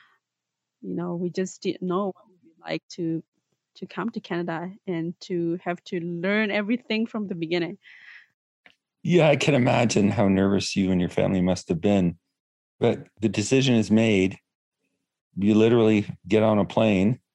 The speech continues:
Speaker 2: you come to Canada. Did you come to Vancouver right away?
Speaker 1: Yes. So at first we, because in the, in the refugee camp to a nearby Thai city,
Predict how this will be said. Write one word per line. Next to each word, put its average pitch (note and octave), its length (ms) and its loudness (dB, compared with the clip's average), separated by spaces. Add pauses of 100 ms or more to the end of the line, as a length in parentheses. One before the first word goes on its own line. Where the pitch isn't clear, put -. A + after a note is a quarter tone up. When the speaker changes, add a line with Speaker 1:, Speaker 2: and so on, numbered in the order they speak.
Speaker 2:
you G2 160 -2
come G#2+ 600 -2
to - 120 -14
Canada. G2 440 0
Did G#2 180 -2
you A2 60 0
come A#2+ 220 2
to A#2 60 4
Vancouver B2+ 520 2
right A#2+ 160 4
away? B2+ 300 2 (1120)
Speaker 1:
Yes. G#3 580 -6 (220)
So A#3 560 2
at G#3+ 140 0
first A3 340 -2
we, F#3+ 460 -2 (340)
because A3 340 -4
in G3+ 160 -4
the, F#3+ 240 0 (100)
in G#3+ 100 -2
the G3+ 100 -2
refugee G3 400 -4
camp F3+ 380 -4
to B3+ 560 -2
a F#3+ 40 -4
nearby G3 640 -2
Thai F#3 280 -6
city, F#3+ 480 -8